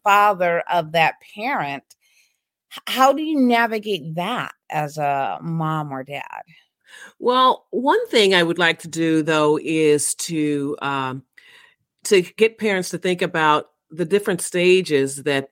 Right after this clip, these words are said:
Speaker 2: uh, and the roles that they play as a parent. So, uh, in, in the early,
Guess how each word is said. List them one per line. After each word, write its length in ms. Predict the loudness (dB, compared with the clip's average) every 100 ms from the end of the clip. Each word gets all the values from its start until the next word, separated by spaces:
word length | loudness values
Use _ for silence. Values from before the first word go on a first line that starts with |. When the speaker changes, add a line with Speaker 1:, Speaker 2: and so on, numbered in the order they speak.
| _
Speaker 2:
uh, 160 | -8 -6 -2
and 160 | -2
the 60 | 0
roles 440 | 2 2 2 0
that 120 | -4
they 120 | -6 -6
play 380 | _ -4 -2
as 160 | -4 -8
a 40 |
parent. 520 | -20 -10 -8 -6 -8 -6
So, 480 | -2 0 0 -2 -10 -20 -20 -2
uh, 320 | 2 2 2 0
in, 240 | 0 -2 -2 -2
in 140 | 0
the 80 | 0
early, 600 | 2 4 4 2 2